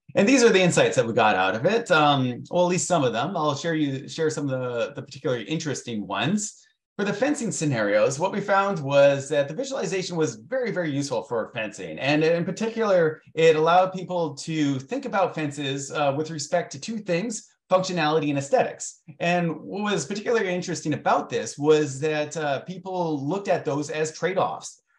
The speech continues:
A lot of folks really liked the, uh, the look of the wooden fence, but felt it wasn't a real fence. People thought the mesh fence was pretty ugly,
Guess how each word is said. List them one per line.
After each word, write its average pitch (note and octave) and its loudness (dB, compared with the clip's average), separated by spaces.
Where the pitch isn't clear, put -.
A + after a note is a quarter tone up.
A - -8
lot E3+ 6
of - 2
folks F3+ 2
really D#3 -2
liked A#2 -4
the, C#3+ -2
uh, B2 4
the A#2 -4
look A#2 0
of C#3 0
the B2+ -6
wooden C#3 -6
fence, A#3+ -8
but - 0
felt E3 2
it D3+ 2
wasn't C#3+ 0
a - -2
real A#2+ 0
fence. F3 -2
People E3 -4
thought D3+ 0
the A#2+ -8
mesh C#3 -6
fence F#3 -6
was C3+ -2
pretty A#3+ -4
ugly, C4+ -2